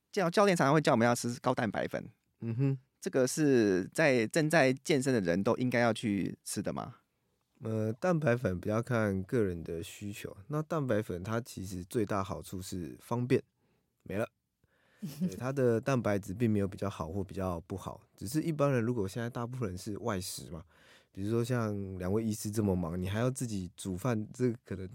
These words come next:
Speaker 2: 腾不太出时间。
Speaker 3: 嗯。
Speaker 2: 那大部分都是外食，那其实你的蛋白质要吃够，没有那么容易。比如说你叫一盘炒饭，炒饭就没什么蛋白质啊。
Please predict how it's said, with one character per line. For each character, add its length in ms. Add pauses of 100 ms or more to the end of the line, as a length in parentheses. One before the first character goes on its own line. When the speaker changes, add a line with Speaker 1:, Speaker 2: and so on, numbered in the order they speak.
(120)
Speaker 2:
腾 180
不 60
太 180
出 180
时 280
间。 260 (120)
Speaker 3:
嗯。 260 (280)
Speaker 2:
那 140
大 160
部 80
分 100
都 80
是 100
外 260
食， 300
那 220
其 220
实 140
你 80
的 100
蛋 220
白 140
质 100
要 120
吃 340
够， 300
没 200
有 100
那 140
么 100
容 280
易。 160 (440)
比 100
如 60
说 80
你 120
叫 180
一 20
盘 180
炒 220
饭， 220
炒 180
饭 240
就 140
没 200
什 140
么 80
蛋 180
白 200
质 180
啊。 80